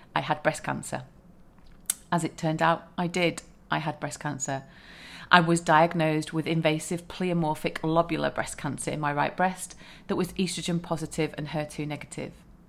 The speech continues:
I was completely unwritten mentally by my diagnosis. It was a complete shock. But as I started to understand all the unknowns that come with the breast cancer diagnosis,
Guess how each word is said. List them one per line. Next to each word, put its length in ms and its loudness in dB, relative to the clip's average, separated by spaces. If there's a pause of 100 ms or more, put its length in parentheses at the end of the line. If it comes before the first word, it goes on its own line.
(560)
I 160 2
was 200 0
completely 920 -2 (300)
unwritten 500 -2 (400)
mentally 680 -2
by 120 -2
my 200 -2
diagnosis. 760 -4 (680)
It 80 -2
was 140 -2
a 40 -4
complete 320 -2
shock. 400 -6 (760)
But 120 6
as 120 4
I 120 8
started 420 2
to 140 -2
understand 520 0
all 140 2
the 120 0
unknowns 500 -2
that 180 -6
come 180 0
with 140 2
the 80 0
breast 300 -2
cancer 280 -6
diagnosis, 920 -6